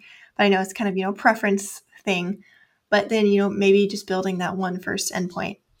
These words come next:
And then when you're breaking down the endpoint, is, say it's something like a partial refund endpoint, um, see if there's any existing code you can use, you know,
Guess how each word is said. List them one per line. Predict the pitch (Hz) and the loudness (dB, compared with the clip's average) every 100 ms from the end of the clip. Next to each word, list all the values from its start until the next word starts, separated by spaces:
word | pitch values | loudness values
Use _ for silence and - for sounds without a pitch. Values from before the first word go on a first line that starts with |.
| _ | _
And | 196 196 | 0 0
then | 190 185 190 - | 2 0 -4 -8
when | - 226 | 0 2
you're | 214 | 4
breaking | 202 208 208 214 | 4 4 4 0
down | 196 180 190 | 0 0 -2
the | |
endpoint, | 202 247 240 190 180 180 _ - - - _ _ - | 0 -2 0 -2 -2 -8 _ -20 -20 -20 _ _ -8
is, | 220 | -6
say | - 196 | 2 4
it's | 185 196 | 4 0
something | - 202 202 185 185 - | -2 -2 -2 -4 -6 -4
like | 196 | -4
a | 196 | -2
partial | 214 196 202 | -2 -2 2
refund | 196 202 202 190 185 196 _ _ - | 2 2 0 -2 -2 -6 _ _ -2
endpoint, | 196 196 185 196 - - _ _ _ _ _ _ | -2 0 -6 -4 -6 -8 _ _ _ _ _ _
um, | 208 185 180 - _ _ _ _ _ | -4 -2 -4 -8 _ _ _ _ _
see | 226 226 | -4 0
if | 226 | 2
there's | 220 | 0
any | 208 196 | 0 2
existing | 196 196 190 214 | 2 0 -2 0
code | 330 294 196 | 2 4 4
you | |
can | 190 180 | 0 -4
use, | 190 214 - - - _ | -8 -10 -10 -12 -14 _
you | 214 | 0
know, | 190 202 | 0 -4